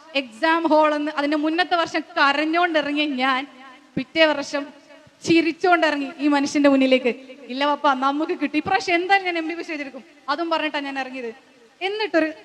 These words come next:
എൻ്റെ ലൈഫിൽ ഏറ്റവും കൂടുതൽ ഞാൻ ആഗ്രഹിക്കുന്ന, മനസ്സിൽ ഓർത്തൊക്കെ ആഗ്രഹിക്കുന്ന ഒരു ദിവസമാണെന്ന്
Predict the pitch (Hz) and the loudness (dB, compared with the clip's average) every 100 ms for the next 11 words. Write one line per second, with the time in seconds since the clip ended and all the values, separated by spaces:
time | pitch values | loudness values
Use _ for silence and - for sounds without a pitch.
0 | 339 311 - _ - - 320 339 359 381 | -20 -20 -20 _ -16 -8 -2 -2 0 2
1 | 370 466 392 359 311 302 330 370 302 294 | 6 6 4 0 0 0 -2 -4 -4 -2
2 | 285 302 349 349 294 370 415 339 302 311 | 0 -2 -2 -2 0 0 0 -2 -4 -8
3 | 311 294 262 262 262 269 254 240 | -6 -6 -4 -6 -2 -4 -2 -6